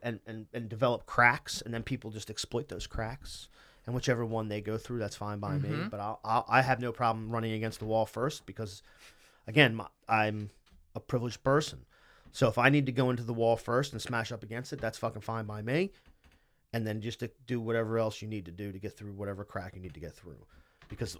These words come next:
Speaker 1: a lot of the things that I see today are, are untenable. Like, we can't go on this way, whether it's cultural stuff,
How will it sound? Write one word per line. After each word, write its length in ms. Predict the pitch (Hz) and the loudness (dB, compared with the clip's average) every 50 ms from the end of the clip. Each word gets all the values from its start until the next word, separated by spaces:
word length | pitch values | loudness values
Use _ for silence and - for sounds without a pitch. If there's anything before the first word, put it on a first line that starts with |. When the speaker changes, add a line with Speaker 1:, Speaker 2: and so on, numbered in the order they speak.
| - - | -6 0
Speaker 1:
a 40 | 120 | 6
lot 220 | 123 127 143 147 | 10 12 12 12
of 100 | 139 117 | 12 10
the 80 | 110 110 | 4 -4
things 280 | - 120 113 113 107 | -6 -6 -6 -4 -4
that 100 | 113 104 | -4 -2
I 80 | 104 101 | -2 -2
see 240 | - - - 113 107 | -2 -4 -6 -6 -6
today 400 | - 113 107 107 107 107 104 107 | -6 -4 -2 2 4 4 4 2
are, 400 | - 107 107 107 104 101 - - | 2 0 0 2 2 2 2 2
are 320 | 107 104 101 101 101 - - - | 2 0 0 -2 -4 -6 -6 -4
untenable. 600 | 123 113 - - 131 123 120 113 82 - - - - - - - - - | -2 0 0 2 2 2 2 2 0 -2 -4 -4 -4 -2 -2 0 0 2
Like, 100 | - - | 2 4
we 80 | - - | 6 6
can't 240 | - - 117 107 - | 6 6 4 -2 -2
go 140 | - 104 107 | -2 -2 -2
on 200 | 107 110 113 110 | -2 -2 -2 -4
this 160 | 107 - - | -4 -6 -6
way, 220 | 104 104 101 101 | -6 -4 -4 -2
whether 320 | 98 95 101 98 98 98 98 | 0 0 2 4 4 4 4
it's 140 | 95 - | 4 -4
cultural 440 | - - - 110 113 - - 110 104 | -6 -6 -4 -6 -6 -6 -8 -10 -10
stuff, 440 | 104 - - 117 117 123 - - - | -10 -8 -4 -2 -2 -2 -4 -6 -18